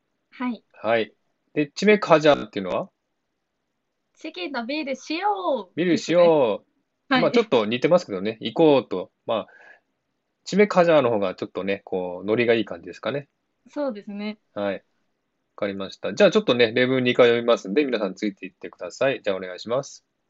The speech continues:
Speaker 1: 다같이 치맥하러 가자.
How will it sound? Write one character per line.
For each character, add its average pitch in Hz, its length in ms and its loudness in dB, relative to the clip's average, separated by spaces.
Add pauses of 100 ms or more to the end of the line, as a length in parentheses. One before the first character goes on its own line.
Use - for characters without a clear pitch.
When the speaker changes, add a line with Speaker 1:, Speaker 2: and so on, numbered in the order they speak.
(840)
Speaker 1:
다 254 220 0
같 302 160 0 (160)
이 302 200 -8
치 - 180 -18
맥 415 180 -10
하 381 160 -8
러 311 160 -6
가 240 180 -8
자. 214 300 -4